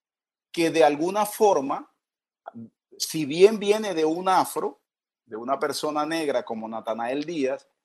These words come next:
no deja de tener, eh, el, el, no deja de recurrir de alguna forma al argumento de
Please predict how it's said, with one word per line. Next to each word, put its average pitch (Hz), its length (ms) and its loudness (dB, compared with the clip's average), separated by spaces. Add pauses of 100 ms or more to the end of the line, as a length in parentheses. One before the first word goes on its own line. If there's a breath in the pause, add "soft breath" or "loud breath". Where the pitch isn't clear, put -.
(140)
no 165 280 2
deja 196 300 2
de 180 160 -2
tener, 160 560 -6 (480)
eh, 143 580 0 (1000)
el, 160 240 4
el, 156 340 -2
no 156 200 0
deja 214 160 4
de 196 100 8
recurrir 165 840 -2
de 120 100 -6
alguna 151 340 -2
forma 165 380 2
al 160 120 0
argumento 139 1040 -2 (180)
de 139 560 0